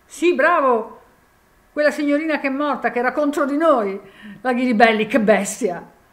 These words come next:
Vieri Adriani: "Ecco, io le chiedo se lei riconosce in questa fotografia qualcuna delle persone con le quali si accompagnava a queste cene." Gli veniva mostrata la foto a pagina centoquaranta e Vanni: "Pucci Fernando, sì, di Montefiridolfi."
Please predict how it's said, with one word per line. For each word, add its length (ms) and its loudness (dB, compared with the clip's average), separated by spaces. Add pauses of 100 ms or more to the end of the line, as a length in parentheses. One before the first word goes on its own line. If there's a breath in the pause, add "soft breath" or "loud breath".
(640)
Vieri 220 0
Adriani: 560 -6
"Ecco, 320 -6
io 140 -4
le 120 -4
chiedo 380 -6
se 180 -8
lei 160 -4
riconosce 600 -8
in 100 -16
questa 260 -10
fotografia 760 -12
qualcuna 480 -10
delle 200 -6
persone 600 -10
con 140 -10
le 120 -10
quali 300 -10
si 100 -12
accompagnava 720 -12
a 80 -16
queste 300 -12
cene." 340 -18 (1120 soft breath)
Gli 160 -4
veniva 280 -2
mostrata 500 -12
la 80 -14
foto 380 -10 (100)
a 100 -18
pagina 640 -16
centoquaranta 600 -8
e 60 -4
Vanni: 380 -12 (260 loud breath)
"Pucci 280 -2
Fernando, 480 -6
sì, 240 -6
di 80 -8
Montefiridolfi." 920 -6